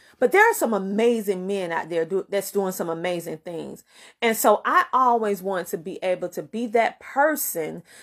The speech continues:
to be able to connect, promote, and elevate and provide opportunities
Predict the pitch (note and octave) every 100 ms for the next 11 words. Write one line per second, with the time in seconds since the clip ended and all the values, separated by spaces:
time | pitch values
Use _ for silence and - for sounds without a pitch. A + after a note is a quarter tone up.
0 | - B3+ A#3+ A3 - G#3 G3+ - G3+ -
1 | E3+ F3 A3 D4 - _ - A3 G3 G3
2 | G3+ G3 F3+ - - G#3+ G3 F#3 - B3+
3 | D#4+ A3+ F3+ E3 D#3 D#3+ _ - - _
4 | - G#3+ G#3+ F3+ G3+ G3 F#3 F#3+ F3+ -
5 | D4 E4 A3 E3 D#3 D#3 D#3+